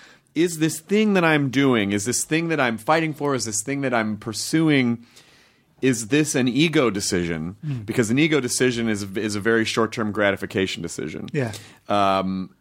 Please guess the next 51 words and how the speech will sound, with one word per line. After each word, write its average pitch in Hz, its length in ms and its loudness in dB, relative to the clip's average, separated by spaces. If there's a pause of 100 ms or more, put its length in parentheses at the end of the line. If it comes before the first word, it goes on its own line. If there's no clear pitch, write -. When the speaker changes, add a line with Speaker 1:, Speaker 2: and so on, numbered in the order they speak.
(240)
Speaker 1:
is 135 240 -2
this, 143 280 -2
is 147 200 0
this 147 140 -2
for 135 160 0
my 117 140 2
ego? 90 400 0
Even 233 260 0
if 226 120 -2
I'm 165 220 0
telling 156 260 0
myself, 120 320 -2
like, 131 160 -4
"No, 240 360 2
well, 175 120 2
this 196 160 0
is 190 120 -2
wrong," 240 320 2
'cause 156 180 0 (340)
is 135 160 0
my, 135 680 2 (140)
Speaker 2:
Yeah. 160 100 -10 (180)
Speaker 1:
is 135 140 0
my 143 200 2
approach 185 520 0
to 175 100 4
this 131 440 2 (240)
to 156 160 2
satisfy 175 640 2
my 139 120 2
ego, 135 340 2
or, 156 480 2
or 185 220 2
are 208 120 2
my 180 160 2
intentions 170 480 2
actually 147 600 2
altruistic? 117 540 2
Are 120 100 4
my 131 140 4
intentions 131 560 -2
good? 143 320 0
Is 110 140 0
it, 113 120 -4
is 127 140 -2
this 143 120 -2
for - 120 -6
the 139 80 2
long-term 131 720 0 (240)
Speaker 2:
Yeah. 147 160 2
Speaker 1:
good? 117 360 2